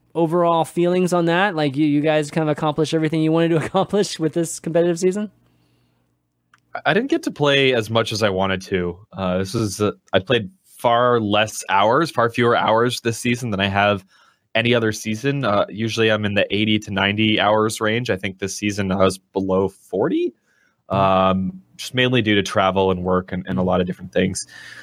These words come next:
Speaker 2: Uh, but was finally able to get e-, edge my toe into, uh, G M at the very end. So
Speaker 1: Nice.
Speaker 2: at least I got there. Uh, you know, still we'll, we'll continue to have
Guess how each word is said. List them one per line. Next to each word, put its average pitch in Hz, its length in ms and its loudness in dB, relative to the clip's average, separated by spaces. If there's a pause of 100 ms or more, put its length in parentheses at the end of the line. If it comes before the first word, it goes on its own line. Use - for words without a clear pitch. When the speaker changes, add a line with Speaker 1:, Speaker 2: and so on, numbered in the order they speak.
(160)
Speaker 2:
Uh, 104 180 2
but 117 300 0
was 160 240 0
finally 247 420 0
able 208 240 0
to 180 80 2
get 135 380 0 (180)
e-, 139 40 0
edge 143 360 0
my 151 140 2
toe 117 340 2
into, 104 400 0
uh, 101 160 2
G 104 240 0
M 95 240 0 (140)
at 98 100 -2
the 98 80 -10
very 92 260 0
end. 90 200 -10
So - 320 2 (200)
Speaker 1:
Nice. 127 320 -8
Speaker 2:
at 135 60 -2
least 202 180 0
I 180 40 -2
got 139 240 0
there. - 240 -2 (100)
Uh, 104 440 2 (100)
you 110 80 0
know, 104 240 2 (160)
still 135 360 0
we'll, 117 320 2
we'll 113 280 0 (240)
continue 117 360 -2
to 107 100 4
have 101 380 0